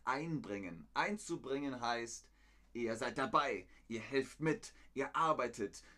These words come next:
Bitte, du brauchst Hilfe? Okay, ich komme. Ihr seid hier, ihr helft, ihr seid da, ihr helft, ihr bringt euch ein, ihr macht mit, ihr passt auf, ihr hört zu. Jetzt gerade, hier im Chat, ihr bringt euch ein. Lana Ibrahim,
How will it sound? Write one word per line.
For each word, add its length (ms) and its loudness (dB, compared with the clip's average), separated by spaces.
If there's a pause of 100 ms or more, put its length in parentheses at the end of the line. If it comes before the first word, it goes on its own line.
(540)
Bitte, 260 4
du 120 2
brauchst 320 2
Hilfe? 420 4
Okay, 420 8
ich 220 -2
komme. 360 4 (380)
Ihr 120 0
seid 180 0
hier, 420 2
ihr 160 0
helft, 320 2 (120)
ihr 100 -6
seid 200 -2
da, 360 -2
ihr 100 -2
helft, 340 -4 (140)
ihr 100 -4
bringt 440 0
euch 260 0
ein, 320 -2 (160)
ihr 120 -6
macht 280 0
mit, 320 -2 (160)
ihr 120 -4
passt 420 -2
auf, 360 4 (200)
ihr 140 -2
hört 240 -2
zu. 380 -4 (480)
Jetzt 480 0
gerade, 360 4
hier 320 0
im 120 -4
Chat, 380 -2 (220)
ihr 120 -2
bringt 280 0
euch 200 -4
ein. 300 -2 (180)
Lana 340 4
Ibrahim, 680 -2